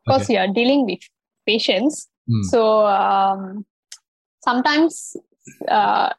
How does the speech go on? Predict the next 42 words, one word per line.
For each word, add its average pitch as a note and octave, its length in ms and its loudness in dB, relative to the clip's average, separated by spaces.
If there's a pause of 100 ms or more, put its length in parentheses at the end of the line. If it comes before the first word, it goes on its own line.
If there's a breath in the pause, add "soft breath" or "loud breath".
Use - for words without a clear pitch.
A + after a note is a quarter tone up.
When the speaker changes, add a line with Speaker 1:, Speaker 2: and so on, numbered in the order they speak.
Speaker 1:
you, C4 160 2 (160)
you, - 60 -2
of - 180 -2
course, B3+ 240 -2
you A3+ 140 0
do B3 140 2 (340)
deal A#3 260 2
with F#3 220 -4
difficult G#3 480 -2
people G3+ 260 -2
at G3 280 0
times. G#3 520 -4 (180)
Speaker 2:
Hmm. A2+ 180 0
Speaker 1:
Uh, F#3 440 2 (220)
so D4+ 420 4 (960)
how C4+ 140 2
you C#4 120 2
manage A3+ 460 -2 (140)
them, G3+ 200 0
you F#3 160 -6
know, A#3+ 180 -2
how A#3 180 2
do A3 120 0
Speaker 2:
Hmm. G#3+ 160 2
Speaker 1:
you, A#3+ 120 2 (640)
uh, G3 280 -2
negotiate A3+ 720 2
or F#3+ 460 -4 (280)
resolve D4 520 2
the A#3 140 2
issue A#3 200 0
in A3 260 0
a G3 80 -2
nice G#3+ 440 -2
manner? G#3+ 200 -4
Because C#4 160 0
you, A#3+ 140 2
obviously B3+ 420 0
you G#3+ 80 -2
don't A#3 360 0
want A#3 220 -2
any A3 280 -2